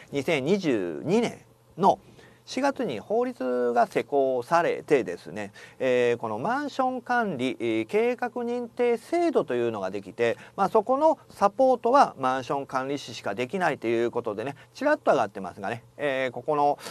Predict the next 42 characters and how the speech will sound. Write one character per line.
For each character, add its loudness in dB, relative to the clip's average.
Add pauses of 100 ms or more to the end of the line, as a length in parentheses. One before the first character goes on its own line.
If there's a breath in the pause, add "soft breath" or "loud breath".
(180 loud breath)
え -2
ー -8
と、 -10
マ 0
ン -6
シ -2
ョ 0
ン -8
管 -6
理 -6
士 -14
の -6
都 -4
市 -6
部 -4
の、 -6
ま -4
あ、 -8
最 -2 (200)
有 -2
力 -4
資 -12
格 -8
と -8
し -12
て -4
あ -8
り -10
ま -12
す -12
が、 6 (260 loud breath)
そ -8
こ -2
に -2 (260 loud breath)
マ 0
ン -4
シ -6
ョ 0
ン -10
管 -2
理、 0
え -6